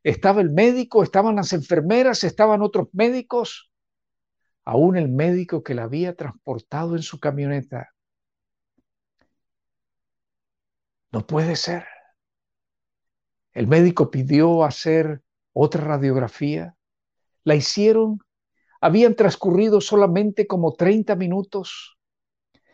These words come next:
y los pulmones se veían absolutamente despejados, completamente sanos, como si nadie, nada hubiese ocurrido.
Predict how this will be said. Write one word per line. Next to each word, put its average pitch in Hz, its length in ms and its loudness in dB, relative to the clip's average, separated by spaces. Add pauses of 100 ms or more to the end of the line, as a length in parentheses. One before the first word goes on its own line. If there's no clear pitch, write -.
(420)
y 120 80 -8
los 110 160 -4
pulmones 160 640 -2
se 135 120 -8
veían 139 480 -4
absolutamente 165 1000 -4
despejados, 113 1040 -8 (460)
completamente 196 1160 2
sanos, 104 760 -8 (360)
como 123 240 0
si 107 220 -4
nadie, 160 580 -2 (200)
nada 165 400 2
hubiese 135 460 -2
ocurrido. 104 600 -12